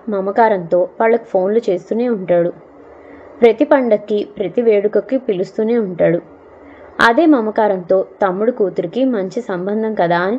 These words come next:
చెప్పాడు. తర్వాత కొన్నాళ్ళకి కూతురికి సంబంధం కుదిరిందని, నిశ్చితార్థం పెట్టుకున్నామని,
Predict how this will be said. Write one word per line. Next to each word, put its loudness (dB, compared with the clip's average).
చెప్పాడు. 0
తర్వాత 4
కొన్నాళ్ళకి 0
కూతురికి 0
సంబంధం -4
కుదిరిందని, -4
నిశ్చితార్థం 4
పెట్టుకున్నామని, -2